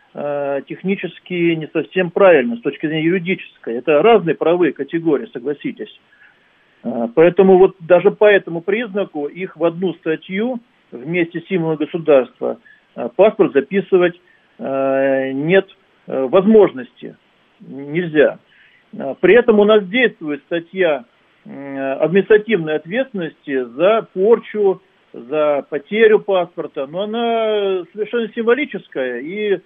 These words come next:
э, можно смело говорить, что она не работает, потому что там наказание от ста до трёхсот рублей за потерю или порчу паспорта. Давайте мы будем говорить об,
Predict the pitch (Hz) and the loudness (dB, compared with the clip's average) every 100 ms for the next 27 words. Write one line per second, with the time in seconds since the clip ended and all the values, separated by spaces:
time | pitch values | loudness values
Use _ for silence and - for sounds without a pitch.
0 | _ _ _ - 143 143 143 185 214 202 | _ _ _ -10 -4 -4 -2 0 0 0
1 | 175 196 208 208 185 190 214 - 180 180 | -4 -2 2 2 4 2 0 -4 -4 -2
2 | 196 202 214 202 170 - 117 - - 147 | 0 2 2 4 2 2 -12 -12 -12 -10
3 | 156 - 143 165 160 165 185 170 233 220 | -10 -8 -2 0 0 0 0 4 4 4
4 | 180 135 _ _ - 156 - 214 214 170 | 0 -2 _ _ -10 -10 -4 2 4 2
5 | 165 160 151 208 202 - 143 175 180 170 | 0 -4 0 2 2 0 -4 -2 -2 0
6 | 165 139 110 _ _ _ _ - 123 147 | 2 2 -2 _ _ _ _ -12 0 0
7 | - 156 175 226 196 135 - 175 175 180 | 2 -4 2 4 4 2 -2 -4 -4 -6
8 | 165 131 - - _ - _ _ _ _ | 0 -2 -2 -20 _ -20 _ _ _ _
9 | - 175 156 202 220 220 208 202 202 202 | -12 -4 2 2 2 -2 0 2 4 4
10 | 220 226 - 175 190 196 175 | 2 -2 -8 0 2 2 0